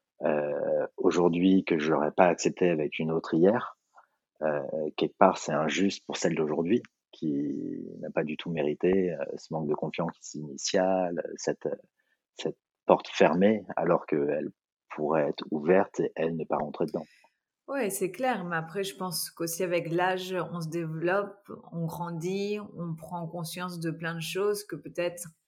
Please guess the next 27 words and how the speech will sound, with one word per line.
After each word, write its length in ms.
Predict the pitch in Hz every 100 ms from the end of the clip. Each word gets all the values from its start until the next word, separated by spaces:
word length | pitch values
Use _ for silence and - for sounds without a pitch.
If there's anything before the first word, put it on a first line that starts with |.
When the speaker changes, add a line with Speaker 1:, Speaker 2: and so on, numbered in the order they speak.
| _
Speaker 2:
quand 160 | 165
t'avais, 320 | 165 170 165 165
je 80 |
sais 200 | 160 170 165
pas, 240 | 170 160
vingt 360 | 151 180 170 165
ans, 200 | 190 196
t'as 120 | 180
cassé 380 | 165 165 165 175
avec 320 | 175 170 165
une 100 | 170
nana 500 | 170 170 170 190 202 202
pour 260 | 170 170
une 120 | 180 175
raison 420 | 175 170 190 202
pour 120 | 190 170
laquelle 360 | 160 175 180
aujourd'hui 380 | 175 165 160 180
à 80 | 170
tes 140 | 165
trente-sept, 580 | - 160 160 - 185 185 - 165 165 -
tu, 440 | - 165 160 160 160
tu 180 | - 165
ne 40 |
casserais 420 | 160 156 - 165
pas, 600 | 165 175 175 170 156
heu, 40 | 151